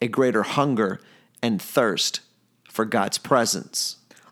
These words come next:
On June twentieth, two thousand and one, the whole world was shocked when Andrea Yates systematically drowned her children in the bathtub, all five of her children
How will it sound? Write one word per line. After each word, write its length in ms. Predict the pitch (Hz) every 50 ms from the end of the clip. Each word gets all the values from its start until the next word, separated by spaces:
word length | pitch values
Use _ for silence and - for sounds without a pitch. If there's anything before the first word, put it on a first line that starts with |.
| _ -
On 160 | 151 143 139
June 180 | 131 202 254 240
twentieth, 380 | - - 156 151 170 175 165
two 140 | - 170 165
thousand 400 | - 170 147 151 147 131 135 120
and 140 | 117 120 120
one, 200 | 117 120 135 147
the 80 | 123 104
whole 420 | - - - - 175 175 208 208
world 460 | 170 139 127 123 123 123 113 117 -
was 160 | 123 120 107
shocked 800 | - - - - - - 151 123 95 90 - - - - - - _ _ - - - - - _
when 160 | - 139 143 -
Andrea 460 | - 151 165 202 - 269 247 214 160
Yates 640 | 127 110 107 123 139 143 104 - - - - - -
systematically 1040 | - - - - - 202 - - - 240 208 175 147 123 117 123 - - 120 113 110
drowned 560 | 95 104 113 120 117 127 123 107 92 87 - - _ _ - - - - -
her 120 | - 123
children 540 | - - - - - 208 233 277 220 165 135
in 80 | 117
the 60 | 113 101
bathtub, 720 | - 123 131 143 247 233 - - - - - - - - - - _ -
all 300 | - 190 226 269 - -
five 540 | 214 - - - 220 214 214 220 226 220 -
of 160 | - 170 143
her 100 | 139 156
children 600 | 151 - - - 202 190 185 160 127 127 101 113